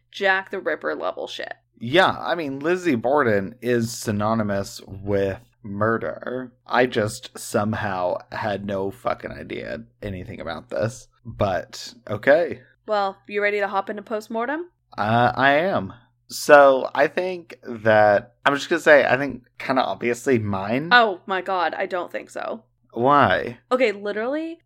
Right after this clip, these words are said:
Speaker 1: Lizzie Borden is something that has stuck around for so long. Let's put it in today's perspective. So this is literally like Kris and Caitlyn Jenner have been murdered, and did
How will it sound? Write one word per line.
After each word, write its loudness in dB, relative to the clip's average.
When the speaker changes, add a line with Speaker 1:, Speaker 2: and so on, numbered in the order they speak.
Speaker 1:
Lizzie -2
Borden -2
is -6
something -8
that -2
has -8
stuck -8
around -4
for -4
so -6
long. -8
Let's -2
put -2
it 0
in -2
today's -6
perspective. -12
So 2
this -2
is 2
literally -2
like -2
Kris -2
and -2
Caitlyn -6
Jenner -6
have 0
been -6
murdered, -4
and -2
did -4